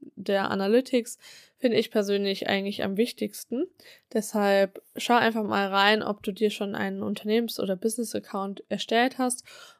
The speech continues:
Und wenn du das nicht gemacht hast, würde ich das ganz schnell umwandeln. Ja, wenn du wissen möchtest, wie du einen Unternehmensaccount erstellst, dann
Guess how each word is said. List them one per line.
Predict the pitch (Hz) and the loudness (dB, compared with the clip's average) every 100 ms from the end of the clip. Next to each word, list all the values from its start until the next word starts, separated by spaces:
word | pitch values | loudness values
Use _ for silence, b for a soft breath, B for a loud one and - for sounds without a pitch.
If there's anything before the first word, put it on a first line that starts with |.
| - | -4
Und | 214 | 2
wenn | 208 | 2
du | 202 | 4
das | 202 | 0
nicht | 214 220 - | -2 -4 -4
gemacht | 208 208 - | -6 -6 -10
hast, | 208 - | -10 -10
würde | 185 | -10
ich | - | -10
das | - - - | -10 -10 -8
ganz | 220 208 | -6 -4
schnell | - 196 196 196 | -6 -8 -6 -6
umwandeln. | - 196 180 185 180 - 190 - _ _ b b b b b | -4 -4 -4 -8 -8 -10 -12 -16 _ _ b b b b b
Ja, | - 208 - _ - - | 0 0 0 _ -20 -6
wenn | 208 226 240 | 4 4 6
du | 247 233 | 6 6
wissen | 269 - 269 | 4 4 2
möchtest, | 262 254 - | 2 0 -4
wie | |
du | 233 | 0
einen | 254 | 2
Unternehmensaccount | 220 220 240 240 254 247 - - 190 190 | 2 -2 0 2 2 -2 -6 -4 -4 -4
erstellst, | 185 - 190 208 - | -6 -4 -4 -4 -4
dann | 214 220 | -4 -4